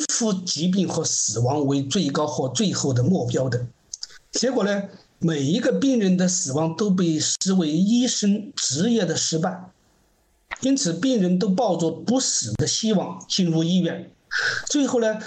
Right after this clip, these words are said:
又不得不在对死亡的恐惧之中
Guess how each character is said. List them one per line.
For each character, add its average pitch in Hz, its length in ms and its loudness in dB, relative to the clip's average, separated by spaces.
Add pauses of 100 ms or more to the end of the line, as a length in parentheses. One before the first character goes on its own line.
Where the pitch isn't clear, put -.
(120)
又 208 120 2
不 190 200 0
得 240 160 0
不 247 160 0
在 226 260 -2
对 185 220 0
死 - 260 -4
亡 151 240 2
的 180 80 2
恐 117 500 -2
惧 190 220 0
之 196 100 0
中 180 300 0